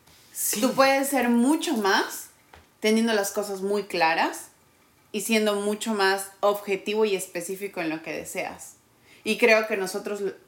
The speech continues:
Speaker 2: hemos manejado mucho eso en el
Speaker 1: Sí.
Speaker 2: sentido del mapa de los sueños y no ser tan dispersos, porque éramos muy dispersos. Y eso nos causó muchos conflictos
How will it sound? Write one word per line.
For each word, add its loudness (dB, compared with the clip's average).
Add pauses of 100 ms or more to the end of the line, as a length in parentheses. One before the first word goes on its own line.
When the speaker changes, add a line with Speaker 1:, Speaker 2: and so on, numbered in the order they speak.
Speaker 2:
hemos -2
manejado 0
mucho -4
eso -4 (340)
en 0
el 4
Speaker 1:
Sí. -6
Speaker 2:
sentido 0
del -2
mapa 0
de 0
los -4
sueños -4
y 0
no 0
ser -6
tan -2
dispersos, -2
porque -8
éramos 0
muy -4
dispersos. -6 (1040)
Y 4
eso 2
nos 0
causó 0
muchos -4
conflictos -4